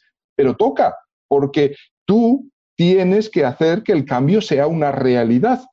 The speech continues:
Y si hay personas que lo están obstaculizando, tendrán sus motivos.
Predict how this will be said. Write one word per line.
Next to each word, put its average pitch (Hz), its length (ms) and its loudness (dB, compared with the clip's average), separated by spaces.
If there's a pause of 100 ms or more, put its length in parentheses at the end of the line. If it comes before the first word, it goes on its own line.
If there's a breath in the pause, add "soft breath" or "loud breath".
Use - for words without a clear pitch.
(140)
Y 123 100 0
si 131 160 0
hay 170 80 2
personas 226 500 -2
que - 140 -2
lo 123 80 -2
están 143 220 -4
obstaculizando, 185 920 -2 (340 loud breath)
tendrán 165 340 2
sus 233 220 2
motivos. 220 680 0